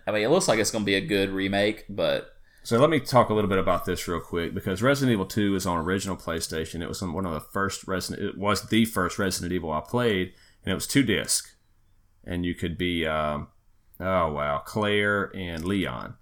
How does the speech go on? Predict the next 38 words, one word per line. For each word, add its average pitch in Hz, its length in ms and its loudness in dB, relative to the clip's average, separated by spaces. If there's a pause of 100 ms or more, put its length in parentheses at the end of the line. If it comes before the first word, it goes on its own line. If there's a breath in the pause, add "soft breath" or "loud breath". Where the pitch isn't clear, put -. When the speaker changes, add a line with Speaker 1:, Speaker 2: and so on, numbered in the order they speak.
(280)
Speaker 1:
Mm-hmm. - 100 -8
Speaker 2:
Leon 110 340 4
is 95 120 -2
on 95 80 0
the 92 60 -2
first 87 300 -2
disc, 82 240 -4
Claire's 82 380 -4
on 78 140 -6
the 73 160 -6
other. 64 260 -8 (380)
And 82 120 -6
so 85 460 0
you 95 140 -6
play 123 540 2 (100)
through, 98 540 -2 (1000)
uh, 82 380 -4
Leon's 98 540 2
stage 90 360 -2
is 87 100 -8
what 87 120 0
I 87 100 4
did 80 200 -4
first. 73 400 -4
You 107 60 -4
can 101 100 -2
play 87 180 -4
either 76 140 -6
one 76 200 -4
first, 67 520 -8
and 82 100 -10
on 78 60 -6
two 87 140 -10
different 67 260 -8
discs, 71 340 -8
like - 140 -12
I - 40 -8
said. - 320 -8